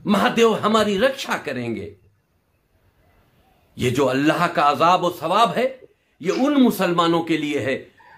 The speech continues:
जिन्होंने चौदह सौ साल पहले अपने अल्लाह को create किया। मैंने ये देखा कि बहुत दिनों से कुछ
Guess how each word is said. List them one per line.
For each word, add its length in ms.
जिन्होंने 440
चौदह 480
सौ 200
साल 300
पहले 460
अपने 300
अल्लाह 360
को 180
create 460
किया। 260
मैंने 220
ये 160
देखा 400
कि 160
बहुत 360
दिनों 300
से 140
कुछ 300